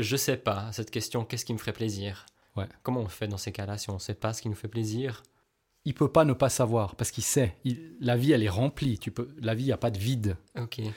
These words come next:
Speaker 2: Donc, il faudrait qu'il investigue un petit peu. Il y a peut-être un peu de complaisance.
Speaker 1: Ah ouais, dans,
Speaker 2: C'est-à-dire,
Speaker 1: dans le
Speaker 2: c'est facile,
Speaker 1: mal-être,
Speaker 2: ouais.
Speaker 1: un peu dans cette, euh,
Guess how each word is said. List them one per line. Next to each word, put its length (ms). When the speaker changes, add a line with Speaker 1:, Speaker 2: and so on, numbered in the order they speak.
Speaker 2:
Donc, 320
il 60
faudrait 280
qu'il 180
investigue 460
un 100
petit 160
peu. 200
Il 60
y 40
a 40
peut-être 280
un 60
peu 120
de 60
complaisance. 680
Speaker 1:
Ah 100
ouais, 180
dans, 60
Speaker 2:
C'est-à-dire, 220
Speaker 1:
dans 80
le 60
Speaker 2:
c'est 140
facile, 320
Speaker 1:
mal-être, 160
Speaker 2:
ouais. 60
Speaker 1:
un 60
peu 140
dans 140
cette, 300
euh, 360